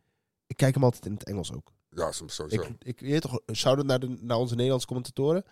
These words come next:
Speaker 1: maar ik loef hem gewoon meer in het Engels.
Speaker 2: Nou,
Speaker 1: Ik wil gewoon John Anik, Joe Rogan.
Speaker 2: ik ook, ik ook. En ik heb het, eh, ik, ik heb, ehm, even kijken, ik had, eh, Mark Schaaf en, eh,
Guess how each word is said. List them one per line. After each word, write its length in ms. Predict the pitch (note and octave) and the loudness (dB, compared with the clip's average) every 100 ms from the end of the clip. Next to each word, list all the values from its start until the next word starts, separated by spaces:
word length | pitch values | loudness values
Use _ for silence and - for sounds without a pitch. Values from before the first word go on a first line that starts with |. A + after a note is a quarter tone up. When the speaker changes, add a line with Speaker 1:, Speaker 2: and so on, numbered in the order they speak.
| _ _ - | _ _ -12
Speaker 1:
maar 100 | A2 | 0
ik 100 | C3 | 4
loef 140 | D#3 | 4
hem 100 | C#3 | 2
gewoon 180 | - A#2 | 0 0
meer 100 | B2 | 2
in 60 | |
het 100 | A2+ | 0
Engels. 320 | C#2+ G#2 F#2 - | -4 -10 -12 -14
Speaker 2:
Nou, 220 | G2+ G#2 | -4 2
Speaker 1:
Ik 60 | G#2 | 8
wil 100 | D#3 | 10
gewoon 200 | D3+ C#3 | 12 12
John 220 | C3 B2+ | 10 10
Anik, 340 | B2 A#2+ A2+ | 8 4 0
Joe 140 | A#2+ A2+ | 2 6
Rogan. 160 | A#2 A#2 A2+ | 6 6 6
Speaker 2:
ik 60 | |
ook, 120 | A#2+ A#2+ - | 4 2 -8
ik 180 | C3+ A#2+ | -4 0
ook. 120 | A#2+ | 2
En 80 | D3+ | 2
ik 80 | D#3 | 4
heb 140 | D#3 | 2
het, 160 | D#3 D#3 | 4 4
eh, 60 | |
ik, 260 | D3+ D3 - | 4 2 -10
ik 220 | - - | -16 -6
heb, 180 | A2+ G2 | -4 -2
ehm, 260 | G2 G2 | 0 0
even 440 | F#2+ - - - - | -4 -10 -16 -16 -6
kijken, 300 | G2+ G#2+ D#2 | -2 -2 -4
ik 100 | - | -6
had, 220 | G2+ F#2 | -6 -2
eh, 400 | G2 F#2 F#2+ F#2 F2+ F2 _ _ | 0 2 2 0 -4 -8 _ _
Mark 260 | F#2+ G#2 | -6 -4
Schaaf 600 | - - G#2+ A2 A2+ A2 | -2 2 4 6 4 2
en, 400 | - - F#2+ F#2 | -6 -4 -4 -4
eh, 80 | - | -8